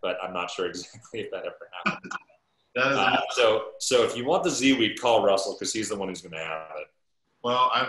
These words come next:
Speaker 2: I've heard from some fans that, uh, Doc is one of those guys that we should probably get onto, onto the Talking Zed. Um, I, we have somebody from, uh, from Spokane zooming in. Uh, Matt Davidson's asking, "Hey, Alex,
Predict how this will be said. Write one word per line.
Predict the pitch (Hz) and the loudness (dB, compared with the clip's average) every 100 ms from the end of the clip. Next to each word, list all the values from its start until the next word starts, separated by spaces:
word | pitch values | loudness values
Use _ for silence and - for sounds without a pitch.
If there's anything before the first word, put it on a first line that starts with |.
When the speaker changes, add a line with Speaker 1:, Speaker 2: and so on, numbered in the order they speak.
| 127 | 0
Speaker 2:
I've | 131 | 0
heard | 160 175 - | 2 0 0
from | 151 | -2
some | - 127 | -4 -4
fans | 147 143 131 | -2 0 -2
that, | 131 120 127 | -6 -6 0
uh, | 120 110 104 | 2 2 2
Doc | 123 127 123 | 2 2 2
is | 117 104 | -4 -4
one | 117 | -2
of | 113 | 2
those | 113 110 | 2 0
guys | 120 117 113 | -2 -2 -2
that | 110 | -8
we | 107 | -12
should | - _ - | -16 _ -2
probably | 120 117 107 | 0 2 -2
get | 110 | -2
onto, | 110 113 117 107 98 95 110 | 0 0 -2 -4 -4 -4 -4
onto | 120 120 | -4 -4
the | 101 | -8
Talking | - 113 - 107 | -2 -2 -2 -4
Zed. | 107 107 107 _ _ _ - | -2 0 -2 _ _ _ 2
Um, | 131 123 127 - 139 | 4 4 0 -4 -2
I, | 135 147 | -2 0
we | 165 | -2
have | 175 | 0
somebody | - 170 160 - | -2 -2 -2 0
from, | 156 151 151 | 0 0 0
uh, | 151 143 143 139 135 131 | 4 4 4 4 2 0
from | - 147 139 131 131 131 131 _ _ _ _ | -4 -2 0 2 2 0 -4 _ _ _ _
Spokane | - 156 147 180 180 170 143 - _ | -6 -2 0 0 2 0 -2 -10 _
zooming | 110 156 143 | -8 -4 -2
in. | 135 139 156 - _ _ | 0 -2 -6 -14 _ _
Uh, | 127 123 123 | 2 4 4
Matt | 139 131 | 0 -2
Davidson's | 135 147 123 123 - | -4 -6 -8 -10 -6
asking, | 120 117 123 | -6 -6 -6
"Hey, | 131 131 | -4 -2
Alex, | 127 127 131 - - | 0 2 0 -8 -20